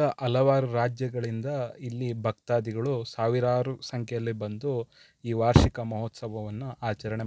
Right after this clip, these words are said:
ಮಾಡ್ತಾರೆ. ಈ ವಿಡಿಯೋ ನಿಮಗೆ ಇಷ್ಟ ಆಗಿದ್ರೆ ಲೈಕ್ ಮಾಡಿ, ಕಾಮೆಂಟ್ ಮಾಡಿ, ಶೇರ್ ಮಾಡಿ, ಸಬ್ಸ್ಕ್ರೈಬ್ ಮಾಡೋದು ಮಾತ್ರ ಮರಿಬೇಡಿ.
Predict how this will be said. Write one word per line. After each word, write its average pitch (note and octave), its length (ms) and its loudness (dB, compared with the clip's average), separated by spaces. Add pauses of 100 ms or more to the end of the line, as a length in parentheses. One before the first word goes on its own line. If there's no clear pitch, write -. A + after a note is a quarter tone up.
ಮಾಡ್ತಾರೆ. G2+ 420 -10 (1300)
ಈ A#2+ 120 -4
ವಿಡಿಯೋ C#3 320 6
ನಿಮಗೆ A#2+ 280 2 (100)
ಇಷ್ಟ - 200 -10
ಆಗಿದ್ರೆ B2 440 2 (260)
ಲೈಕ್ B2 260 -2
ಮಾಡಿ, B2 300 0 (160)
ಕಾಮೆಂಟ್ A#2 340 0
ಮಾಡಿ, A#2 280 -4 (240)
ಶೇರ್ B2 280 6
ಮಾಡಿ, A2 340 -2 (720)
ಸಬ್ಸ್ಕ್ರೈಬ್ C#3 640 4
ಮಾಡೋದು A#2 300 0
ಮಾತ್ರ A2 220 -2
ಮರಿಬೇಡಿ. A2 520 0